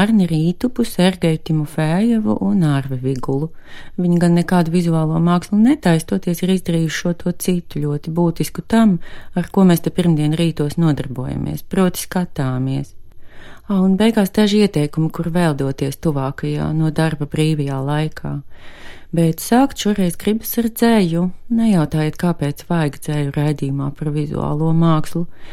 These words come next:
Ticiet man, vajag. Kāpēc, nezinu. Pēc nesenas publiskas sarunas ar ļoti dīvainu nosaukumu, proti, kam ir tiesības kritizēt mākslu.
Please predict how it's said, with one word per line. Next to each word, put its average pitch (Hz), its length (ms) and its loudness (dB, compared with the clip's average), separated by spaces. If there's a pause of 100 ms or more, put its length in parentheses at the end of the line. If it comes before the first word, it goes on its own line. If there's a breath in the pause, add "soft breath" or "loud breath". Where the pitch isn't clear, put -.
(140 loud breath)
Ticiet 220 320 0
man, 147 320 -2
vajag. 156 440 0 (360 soft breath)
Kāpēc, - 400 -2
nezinu. 143 500 0 (680 soft breath)
Pēc 180 280 0
nesenas 196 520 4
publiskas 180 640 -2
sarunas 208 720 2
ar 165 120 -2
ļoti 170 360 -4
dīvainu 175 540 2
nosaukumu, 156 500 -2
proti, 165 320 -2
kam 190 360 2
ir 185 120 -2
tiesības 196 640 -2
kritizēt 170 680 0
mākslu. 156 540 0